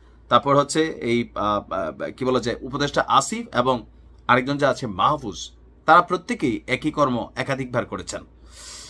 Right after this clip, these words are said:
তা আমি এটাকে পজিটিভলি দেখছি যে পোস্ট ডিলিট করা, কিন্তু কোনো প্রার্থীকে সাপোর্ট করা। প্রশ্ন থেকেই যায় যে আব্দুল কাদের যদি বিজয়ী হয়, তাহলে এই বিজয়কে নিয়ে প্রশ্ন উঠবে যে পেছন থেকে কি এই সরকার নিজেই কলকাঠি নাড়ছে আব্দুল কাদেরকে জিতানোর জন্য?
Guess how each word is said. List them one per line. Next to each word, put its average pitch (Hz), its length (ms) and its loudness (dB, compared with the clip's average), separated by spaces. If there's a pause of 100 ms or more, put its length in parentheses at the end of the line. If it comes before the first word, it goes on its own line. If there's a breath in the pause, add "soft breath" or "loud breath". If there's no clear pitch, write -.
(180 loud breath)
তা 143 60 4
আমি 196 220 8
এটাকে 254 220 -6
পজিটিভলি 170 440 -2
দেখছি 127 380 -4 (500)
যে 131 260 0 (180)
পোস্ট 185 240 -2
ডিলিট 156 240 2
করা, 98 200 -4
কিন্তু 135 200 -10
কোনো 175 140 -8
প্রার্থীকে 139 460 -2
সাপোর্ট 190 380 0
করা। 135 180 -2
প্রশ্ন 160 340 -6
থেকেই 208 320 -6
যায় 104 240 -4
যে 104 280 -4 (360 soft breath)
আব্দুল 151 320 2
কাদের 220 260 2
যদি 202 160 -6
বিজয়ী 147 380 4
হয়, 127 360 2
তাহলে 143 220 -2
এই 214 240 -4
বিজয়কে 175 460 0
নিয়ে 147 160 0 (140)
প্রশ্ন 131 340 -4
উঠবে 139 220 0
যে 123 260 0 (360 soft breath)
পেছন 247 300 2
থেকে 247 260 -6
কি - 100 -12
এই 143 160 0
সরকার 131 500 -2
নিজেই 127 240 0
কলকাঠি 151 440 -2
নাড়ছে 170 480 -2 (280 soft breath)
আব্দুল 120 280 0
কাদেরকে 135 380 -2
জিতানোর 123 440 -2
জন্য? 165 360 -4